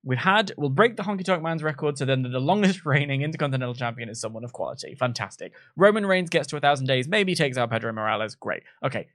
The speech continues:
But at some point, we're gonna have to have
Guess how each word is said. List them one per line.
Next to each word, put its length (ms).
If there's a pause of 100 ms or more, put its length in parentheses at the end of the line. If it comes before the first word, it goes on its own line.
(440)
But 240
at 160
some 240
point, 360 (420)
we're 160
gonna 200
have 240
to 80
have 380